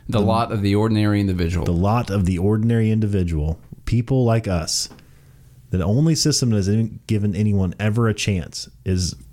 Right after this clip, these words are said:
Speaker 2: basically free markets. That's it. It's the only system that allows you,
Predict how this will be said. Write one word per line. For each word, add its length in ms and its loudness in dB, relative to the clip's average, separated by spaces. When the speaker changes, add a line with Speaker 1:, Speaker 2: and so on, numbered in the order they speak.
Speaker 2:
basically 420 -2
free 180 -2
markets. 500 -2
That's 180 -4
it. 240 -2
It's 140 -4
the 120 0
only 260 2
system 340 -2
that 120 2
allows 400 0
you, 280 0